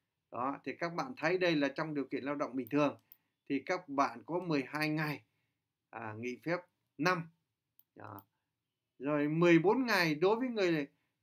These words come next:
thì lao động chưa thành niên, lao động người khuyết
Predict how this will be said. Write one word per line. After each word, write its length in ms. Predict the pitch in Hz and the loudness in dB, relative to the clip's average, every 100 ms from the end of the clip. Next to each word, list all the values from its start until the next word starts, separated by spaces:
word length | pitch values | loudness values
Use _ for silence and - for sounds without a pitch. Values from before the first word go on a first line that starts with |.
| _ - | _ -8
thì 140 | 143 143 | -2 0
lao 240 | 180 214 | 2 2
động 280 | 196 170 143 - | 2 2 0 -4
chưa 220 | 214 214 | 0 0
thành 300 | 202 165 160 | 0 -2 2
niên, 280 | 196 226 170 _ - | 4 4 -2 _ -6
lao 300 | 170 190 190 | 0 0 0
động 260 | 175 147 120 | 0 -2 -2
người 280 | 135 139 131 | -4 -2 -4
khuyết 100 | - | -6